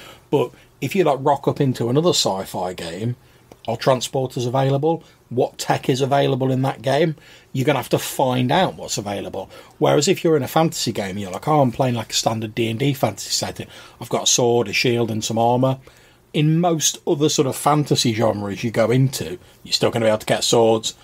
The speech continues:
you're still gonna be able to get shields, you're still gonna be able to get armour. So you don't have to d-, you don't have that extra cognitive load that you have to deal with. You can just relax and get on with it.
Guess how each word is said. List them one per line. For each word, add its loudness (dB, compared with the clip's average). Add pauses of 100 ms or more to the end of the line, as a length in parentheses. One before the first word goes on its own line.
(260)
you're -10
still -4
gonna -2
be 2
able 2
to -14
get 0
shields, 0 (240)
you're -8
still 0
gonna -2
be 2
able 0
to -10
get 0
armour. 2 (260)
So -2
you 0
don't 4
have -8
to 2
d-, -8 (240)
you -2
don't 2
have 2
that 0
extra -4
cognitive -2
load 0 (460)
that -2
you -2
have -4
to -2
deal 2
with. -8 (240)
You 0
can -4
just -4
relax 0
and -2
get 0
on 4
with -6
it. -12